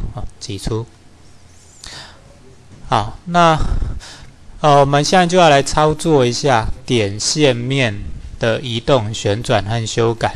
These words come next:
啊。那这是，呃，编辑模式最基础的东西，啊。那编辑模式我们要进去之后，你可以先按这一，这一个，把 Object Mode 改成 Edit Mode，啊。那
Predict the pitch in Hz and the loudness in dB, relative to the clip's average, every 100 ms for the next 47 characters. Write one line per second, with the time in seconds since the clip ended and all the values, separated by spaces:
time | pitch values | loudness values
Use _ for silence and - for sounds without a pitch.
0 | - 107 - - 120 113 135 117 127 110 | -6 -6 -10 -6 -4 -2 -4 -4 -4 -6
1 | - - - - - - 120 107 104 - | -8 -18 -20 -20 -20 -6 -2 0 0 2
2 | 139 139 120 113 117 135 117 135 123 131 | 0 0 -4 -4 -4 -4 -2 -4 -2 -6
3 | 123 101 95 107 113 110 113 120 - - | -6 -6 -4 -4 -4 -4 -6 -6 -12 -20
4 | - - - - - - - - 139 127 | -20 -18 -18 -20 -20 -20 -20 -10 0 2
5 | 123 170 - - 170 147 135 127 131 151 | 2 -4 -6 -2 0 0 2 0 2 2
6 | 110 117 123 - 135 123 131 117 120 123 | 2 4 2 0 -4 -2 -4 -2 0 2
7 | 110 107 101 98 117 113 101 127 117 127 | 0 -4 -10 -4 -2 0 -2 0 0 0
8 | 120 107 113 113 - - - 123 117 - | -2 -2 -4 -4 -8 -18 -6 -2 -2 -4
9 | 101 - 104 - 139 - 135 127 131 104 | -6 -4 -4 0 -2 0 -2 0 0 0
10 | 101 98 - 95 117 110 117 104 113 101 | -2 -6 -4 -4 -4 -2 0 0 0 -2
11 | 87 - 107 - - - - - - 123 | -2 -10 -12 -12 -20 -20 -10 -6 -2 0
12 | 117 | 0